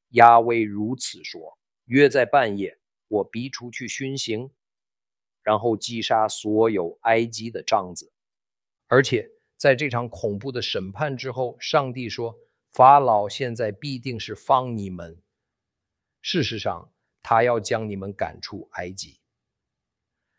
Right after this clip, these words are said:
但在以色列人离开之前，他们要掠夺埃及一番。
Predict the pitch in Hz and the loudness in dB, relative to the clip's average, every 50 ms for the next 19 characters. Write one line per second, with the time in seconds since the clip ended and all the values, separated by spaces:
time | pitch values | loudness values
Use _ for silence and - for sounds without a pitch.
0 | _ _ - 131 127 120 127 120 113 104 98 98 92 85 - 131 123 120 117 113 | _ _ 2 4 4 4 4 2 0 0 -4 -8 -8 -8 -8 -8 -6 -4 -4 -4
1 | 110 107 104 104 101 104 107 110 104 - 110 107 107 110 113 110 101 98 92 95 | -4 -4 -6 -6 -6 -6 -8 -8 -8 -8 -8 -8 -8 -8 -12 -14 -12 -12 -12 -12
2 | 104 107 - - 107 104 101 101 101 104 98 98 95 104 110 127 135 127 117 104 | -12 -14 -14 -12 -10 -10 -10 -10 -8 -8 -8 -8 -10 -10 -8 -6 -4 -4 -4 -4
3 | - 104 95 95 95 98 - - 92 90 87 82 - 85 90 95 98 82 - - | -6 -8 -10 -10 -12 -12 -12 -12 -12 -12 -12 -14 -16 -18 -20 -20 -20 -18 -18 -18
4 | - | -20